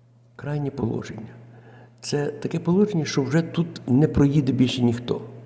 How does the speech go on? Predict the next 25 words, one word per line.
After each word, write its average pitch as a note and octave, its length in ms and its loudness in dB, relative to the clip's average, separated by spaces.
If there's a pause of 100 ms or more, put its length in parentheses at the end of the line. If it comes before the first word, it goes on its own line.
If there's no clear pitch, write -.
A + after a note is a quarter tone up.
(1200)
Крайнє B2 320 -4
положення. G#2 340 -4
Не C#3+ 100 6
дає D3+ 320 6
можливості B2+ 520 2
руху B2+ 240 -2
попутніх A#2 540 0
Т - 160 -4
З. - 220 -2 (1120)
Тут - 320 -8 (260)
не B2 140 4
може D#3 240 2
проїхати A#2 420 2
мотоцикл - 580 0
навіть. - 380 -10 (100)
Значить, - 460 -2
той A2+ 120 2
тролейбус F#2 640 0
зайняв B2 360 0
крайнє G2+ 380 -2
положення, - 520 -4
ліве. A2 380 2 (1400)
Небезпека C#3 580 -2
для G2+ 180 0
руху. - 320 -4